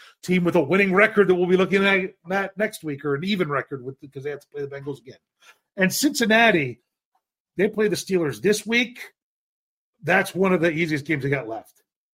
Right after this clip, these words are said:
They've got seven games left. Six of them are against teams with winning records and one with an even record, and that's Indy, that they still have to play Indy.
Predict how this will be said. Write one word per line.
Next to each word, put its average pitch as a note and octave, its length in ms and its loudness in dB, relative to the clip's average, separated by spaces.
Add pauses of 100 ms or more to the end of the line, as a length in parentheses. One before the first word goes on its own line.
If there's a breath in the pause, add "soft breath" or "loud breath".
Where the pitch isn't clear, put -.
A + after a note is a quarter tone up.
(260)
They've F3+ 300 2
got F3+ 460 2 (720)
seven C4 320 2
games A3+ 320 0
left. E3 320 -4
Six - 400 -6
of A#3 120 0
them G3+ 140 -2
are G3 80 2
against E3+ 380 -2
teams E3+ 180 -4
with D3 140 -10
winning D#3 240 -4
records D3 360 -2
and C3 140 -4
one D#3 240 -2
with C#3+ 140 -6
an C#3 80 -12
even C#3 240 -8
record, B2+ 440 -6 (340 loud breath)
and C#3 220 -2
that's C3+ 300 0
Indy, C3 420 -10 (480)
that C#3+ 140 -10
they D3+ 140 -2
still D3 180 -4
have C3+ 80 -8
to - 60 -20
play C#3+ 180 -4
Indy. B2 360 -8